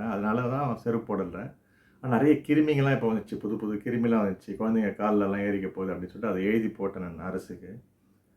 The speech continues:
அப்போ வந்து சீஃப் மினிஸ்டர் வந்து மாண்புமிகு தமிழக முன்னாள் முதல்வர் காலம் சென்ற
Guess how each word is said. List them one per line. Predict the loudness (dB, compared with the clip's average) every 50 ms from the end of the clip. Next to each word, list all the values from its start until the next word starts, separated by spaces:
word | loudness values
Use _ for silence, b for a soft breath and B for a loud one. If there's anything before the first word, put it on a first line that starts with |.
| b b b b b b b _ _ _
அப்போ | -8 -8 0 2
வந்து | 4 4 4 2 0
சீஃப் | 2 2 2 4 4
மினிஸ்டர் | 2 2 2 2 0 0 2
வந்து | 2 4 4 4 4 4 2 2 0
மாண்புமிகு | 0 0 0 0 -2 -2 0 0 0 0 0 -2 -4 -6 -8 -10
தமிழக | -10 -4 0 0 2 2 0
முன்னாள் | 0 -2 -2 -2 -2 -2 -2
முதல்வர் | -4 -4 -4 -4 -4 -6 -8 -14 -20 _ _ _ _ _
காலம் | _ -2 -2 -2 -2 -2
சென்ற | -4 -4 -2 -2